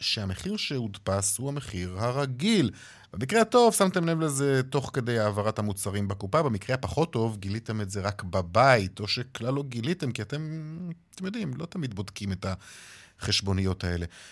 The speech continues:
בכל מקרה, לאחרונה הוגשה בקשה לאישור תביעה ייצוגית נגד רשת יוחננוף בדיוק בנושא הזה. שלום לך, סרגי, אה, מלי-, מליוקין,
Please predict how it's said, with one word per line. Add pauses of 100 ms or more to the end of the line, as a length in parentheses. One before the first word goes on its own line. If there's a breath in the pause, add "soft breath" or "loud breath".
(220 soft breath)
בכל
מקרה,
לאחרונה
הוגשה
בקשה
לאישור
תביעה
ייצוגית
נגד
רשת
יוחננוף
בדיוק
בנושא
הזה. (340 loud breath)
שלום
לך, (100)
סרגי,
אה,
מלי-,
מליוקין,